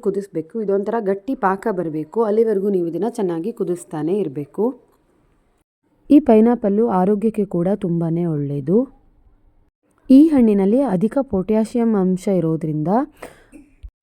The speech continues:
ರಕ್ತದೊತ್ತಡವನ್ನ ನಿಯಂತ್ರಿಸಲು ಸಹಾಯ ಮಾಡುತ್ತೆ, ಹಾಗೆ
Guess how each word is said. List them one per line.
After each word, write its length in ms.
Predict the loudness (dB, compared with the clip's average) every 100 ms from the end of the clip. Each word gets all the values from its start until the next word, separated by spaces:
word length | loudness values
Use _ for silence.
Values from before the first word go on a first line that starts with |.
| _ _ 2 2
ರಕ್ತದೊತ್ತಡವನ್ನ 960 | 4 4 4 4 2 2 2 2 2 0 -2 _ 0
ನಿಯಂತ್ರಿಸಲು 640 | 4 6 4 -2 -4 0 0 0
ಸಹಾಯ 260 | -2 0 0
ಮಾಡುತ್ತೆ, 420 | -2 -6 -6 -4 -4 -4 _ _ _ -20 _ _ _ _ -4 2
ಹಾಗೆ 240 | 6 6